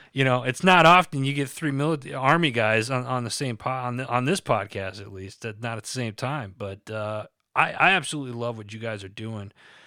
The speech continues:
So let me ask you this. Let's, let's, you guys have been doing this for a while. How many, uh, veterans and leos have you guys served to date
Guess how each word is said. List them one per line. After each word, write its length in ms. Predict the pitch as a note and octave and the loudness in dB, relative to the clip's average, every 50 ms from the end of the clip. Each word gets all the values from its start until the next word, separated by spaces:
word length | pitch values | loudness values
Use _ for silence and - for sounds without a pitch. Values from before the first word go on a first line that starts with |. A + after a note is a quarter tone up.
| - _ | -20 _
So 160 | - - D#3+ | -4 -2 0
let 80 | F3 G#3+ | 0 2
me 140 | B3 A3 E3+ | 2 2 2
ask 280 | D#3 D#3 D3+ - - | 2 2 0 -2 -4
you 80 | C3 A#2 | -4 -4
this. 200 | A2+ A2 - - | -4 -4 -4 -8
Let's, 160 | D3+ C#3 - | -12 -12 -12
let's, 280 | E3 D#3 - - - - - - - - _ - | -10 -8 -8 -10 -10 -12 -18 -20 -20 -20 _ -14
you 100 | - C3+ | -4 0
guys 180 | E3+ F#3 E3+ | 2 2 2
have 60 | D#3 | 2
been 140 | D#3 C#3+ B2 | -2 -4 -2
doing 220 | A#2 C3 C3 C3 B2 | -2 -2 -2 -2 -2
this 100 | A#2 - | -4 -6
for 140 | - A#2+ | -6 -6
a 60 | A#2 G#2+ | -6 -4
while. 360 | G2+ G2+ F#2+ F#2+ F#2+ G2 _ _ _ - - - - - - _ _ _ - | -2 -2 -2 -2 -4 -8 _ _ _ -20 -20 -20 -20 -20 -20 _ _ _ -12
How 260 | - - E3+ G3 A3 | -4 0 2 2 2
many, 560 | G#3+ G3+ F#3+ F3 D#3 D#3 D#3 D3+ D3+ D3+ D3 _ _ _ _ _ _ _ _ _ _ _ _ _ _ _ _ _ _ _ _ _ - _ _ _ _ - | 2 2 2 2 2 2 0 0 0 -2 -4 _ _ _ _ _ _ _ _ _ _ _ _ _ _ _ _ _ _ _ _ _ -20 _ _ _ _ -6
uh, 440 | A#2+ B2 B2 A#2+ A#2+ A#2+ A#2 A2+ G#2+ _ _ _ _ _ _ _ _ _ _ _ _ _ _ _ _ _ _ _ _ _ _ _ _ _ _ _ _ A#2 | -4 -4 -2 -4 -4 -6 -8 -8 -10 _ _ _ _ _ _ _ _ _ _ _ _ _ _ _ _ _ _ _ _ _ _ _ _ _ _ _ _ -12
veterans 600 | G#2 A2 D3+ E3+ F3 - - E3+ E3 D3 C3 C#3 | -2 4 4 4 4 4 -2 -4 -4 -4 -4 -4
and 180 | C3 C3 B2+ | -6 -4 -4
leos 320 | C#3 C#3 C#3 C#3 C3 B2 - | -2 -2 0 0 -2 -2 -4
have 160 | C3+ A#2+ A#2+ | -6 -6 -6
you 100 | A#2+ B2+ | -6 -6
guys 280 | A#2+ C3 B2 A#2 G#2 | -2 -2 -2 -2 -2
served 500 | - - - C3 B2 A#2+ A#2 G#2+ - _ | -4 -6 -4 -4 -4 -4 -4 -6 -8 _
to 180 | - - - C3 | -10 -8 -8 -8
date 500 | A2+ G2+ A2 G2+ F#2 F2+ - _ - _ | -8 -6 -6 -6 -8 -8 -16 _ -20 _